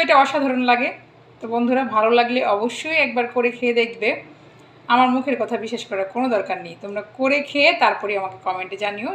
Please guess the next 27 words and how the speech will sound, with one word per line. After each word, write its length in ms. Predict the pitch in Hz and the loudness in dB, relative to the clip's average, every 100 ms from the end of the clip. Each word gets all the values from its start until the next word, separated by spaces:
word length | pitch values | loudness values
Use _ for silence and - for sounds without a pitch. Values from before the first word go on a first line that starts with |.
| 247 | -8
যে 60 | 196 - | -10 -4
কেমন 280 | 202 202 220 202 | -2 -2 -4 -6
হয়েছে 260 | 196 196 254 | -8 -8 -12
শাহজাদি 340 | 226 180 170 - | -8 -8 -8 -8
পায়েসটা। 400 | 170 170 - - - - - - - - - - - - - _ _ - | -6 -6 -8 -14 -16 -20 -20 -20 -20 -20 -20 -20 -20 -20 -20 _ _ -8
তো 100 | - 190 - - - - - - - - - 494 508 554 - - - - - 220 | -2 -2 -4 -10 -10 -10 -10 -14 -18 -18 -16 -4 -2 -2 -4 -20 -20 -20 -6 -4
এখন 180 | - 233 220 | -2 -2 -2
আমি 120 | 220 214 | -2 -2
এটা 180 | 233 330 - - - | 2 2 0 -12 -16
মানে 120 | 214 196 - | -14 -12 -2
ঠান্ডা 320 | 247 240 226 226 | 0 2 2 2
করে 160 | 247 370 - | 0 0 0
তারপর 200 | 214 - 220 | -2 -2 -6
ঠান্ডা 240 | 220 208 233 | -6 -8 -10
করব। 180 | 214 294 392 - - - - - - - - - - - - - - - - | -4 -4 -4 -12 -20 -20 -20 -20 -20 -20 -20 -20 -20 -20 -20 -20 -20 -20 -6
হয়ে 160 | 208 196 | -2 -2
গেছে, 180 | 196 277 247 | -2 -4 -6
এখন 120 | 196 180 | -8 -12
আমি 100 | 180 | -14
এই 40 | 175 | -18
যে 40 | 185 | -14
চুলার 200 | 202 185 | -10 -8
জালটা 200 | 190 190 185 | -8 -10 -10
বন্ধ 120 | 190 185 | -10 -12
করে 140 | 185 180 | -14 -12
দিই, 140 | 208 370 - _ _ _ - - - - - - _ - _ - - - - | -12 -12 -16 _ _ _ -12 -12 -20 -20 -20 -20 _ -20 _ -20 -20 -20 -8
কারণ 160 | 202 | -6